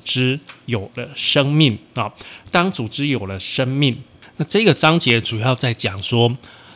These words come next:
过去很多人会把组织当作一个机器，我们是不是常会讲国家机器，对不对？也是这个概念，会把一个组织、把一个工厂、啊，把一个公司当作一个机器。但是啊，当你的领导人开始反思，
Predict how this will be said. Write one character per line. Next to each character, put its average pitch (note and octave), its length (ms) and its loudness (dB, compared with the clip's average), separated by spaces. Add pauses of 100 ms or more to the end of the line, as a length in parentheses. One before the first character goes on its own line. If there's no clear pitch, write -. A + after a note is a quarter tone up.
(120)
过 F#3 180 6
去 D3+ 280 4
很 G#2 260 -2
多 C#3 220 6
人 G#2+ 160 2
会 C3+ 160 4
把 A2 240 2
组 A2+ 260 -4
织 A#2 260 -4
当 A2 300 -4
作 G#2 240 -2
一 B2 140 -12
个 F#2+ 180 -6
机 - 240 2
器， C#3 260 6 (220)
我 A#2 80 0
们 A#2+ 160 0
是 C#3+ 100 0
不 C3+ 60 4
是 C3+ 80 4
常 A2 240 -2
会 A#2+ 80 2
讲 G2 200 -2
国 A#2+ 220 2
家 C3 220 6
机 C3 220 2
器， C3+ 200 4
对 A#2 120 4
不 C3+ 40 8
对？ B2+ 160 8 (120)
也 A#2+ 80 -6
是 C3 120 -4
这 B2+ 80 0
个 A#2+ 100 0
概 C3 160 2
念， B2+ 180 4 (180)
会 - 220 4
把 A2 260 -2
一 B2 80 -2
个 B2 160 2
组 G#2+ 240 -6
织、 C3+ 180 -4
把 A2 220 -4
一 A2+ 60 -2
个 A#2 80 -2
工 D#3+ 200 -6
厂、 G#2 240 -4 (280)
啊， G#2 240 0
把 G#2+ 100 -6
一 A#2 40 -2
个 B2 60 -2
公 C#3+ 200 -2
司 C3+ 180 -6
当 B2+ 180 -4
作 B2 140 -4
一 A#2 40 -4
个 A2 100 -4
机 C3 180 -4
器。 B2 240 0 (220)
但 E3+ 160 6
是 F3+ 160 4
啊， G2 160 2 (520)
当 G3 300 6
你 C3 80 4
的 A2 120 2
领 A2+ 140 0
导 B2 160 4
人 G2 160 -2
开 A2 120 -6
始 A#2+ 120 -6
反 F#2+ 300 -4
思， A#2 320 -2